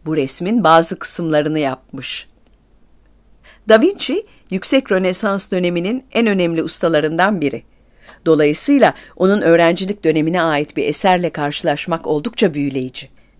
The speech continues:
Günümüz dünyasında bir eserin yaratılma sürecinde başka sanatçıların da esere destek vermesi pek sıradan bir durum değil. Ancak o dönemde ustanın yanındaki öğrencilerin veya çırakların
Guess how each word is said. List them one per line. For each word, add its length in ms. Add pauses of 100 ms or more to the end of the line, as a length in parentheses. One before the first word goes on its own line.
(180)
Günümüz 360
dünyasında 680 (340)
bir 120
eserin 440
yaratılma 480
sürecinde 680 (300)
başka 260
sanatçıların 720
da 40
esere 460
destek 400
vermesi 400
pek 220
sıradan 540
bir 100
durum 300
değil. 240 (600)
Ancak 340
o 120
dönemde 380
ustanın 480
yanındaki 480
öğrencilerin 800
veya 260
çırakların 720